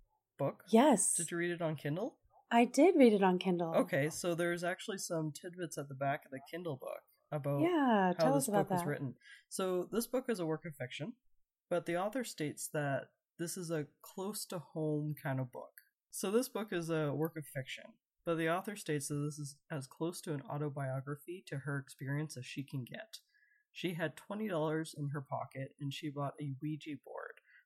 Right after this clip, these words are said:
Speaker 1: when she was little. She took it home and used the board in her bedroom. But once she did,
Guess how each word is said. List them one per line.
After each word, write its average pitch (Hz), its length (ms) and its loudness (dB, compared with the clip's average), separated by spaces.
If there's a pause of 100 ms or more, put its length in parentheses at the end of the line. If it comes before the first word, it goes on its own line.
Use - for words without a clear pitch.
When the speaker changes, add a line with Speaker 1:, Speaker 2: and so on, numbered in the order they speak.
Speaker 1:
when 160 160 0
she 156 180 -2
was 147 220 0
little. - 380 -10 (440)
She 170 200 -8
took 233 220 0
it 226 80 -2
home 165 320 0
and 151 160 2
used 151 280 0
the 139 60 -4
board 135 280 -4
in 139 120 -4
her 127 220 -8
bedroom. 131 340 -4 (600)
But 160 80 4
once 190 280 0
she 190 200 -6
did, 175 440 -2